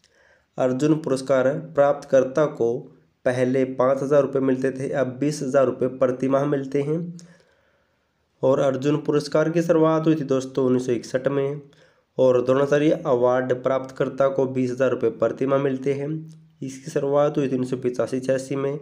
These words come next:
ध्यानचंद अवार्ड प्राप्तकर्ता को भी बीस हज़ार रुपये प्रति माह दिए जाते हैं। इसकी शुरुआत हुई थी दो हज़ार दो में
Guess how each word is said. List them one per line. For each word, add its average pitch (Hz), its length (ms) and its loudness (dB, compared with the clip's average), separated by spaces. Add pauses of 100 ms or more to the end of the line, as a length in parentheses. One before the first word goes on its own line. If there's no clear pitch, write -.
(640)
ध्यानचंद 139 560 2
अवार्ड 131 580 2
प्राप्तकर्ता 127 720 -2
को 131 140 0
भी 135 140 0
बीस 131 260 -6
हज़ार 127 180 2
रुपये 127 200 2
प्रति 117 360 -4
माह 127 140 2
दिए 131 200 0
जाते 127 320 0
हैं। 135 180 -6
इसकी 139 320 -10
शुरुआत 135 460 2
हुई 139 80 0
थी 127 120 -4
दो 127 100 0
हज़ार 117 220 0
दो 120 180 0
में 139 240 -2